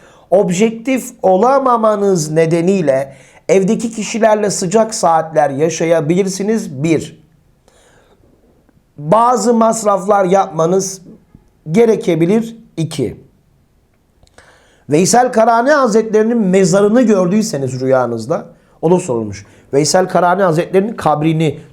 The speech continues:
türbesini, mezarını görmek nasıl yorumlanır diye. Rahmetin ve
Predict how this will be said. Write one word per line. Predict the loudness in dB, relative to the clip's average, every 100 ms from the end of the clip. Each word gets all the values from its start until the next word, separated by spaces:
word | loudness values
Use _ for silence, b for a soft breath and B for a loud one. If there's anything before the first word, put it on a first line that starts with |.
| -4
türbesini, | 0 0 0 0 0 0 -4 B -6
mezarını | 0 2 2 2 2
görmek | 2 2 0 -2 -6
nasıl | -4 -4 -4
yorumlanır | -4 -2 -2 -4 -6 -6
diye. | -6 -6 -6 -14 b b b b b -2
Rahmetin | 0 0 0 2 0 0 -4 -8 B B B -2
ve | 0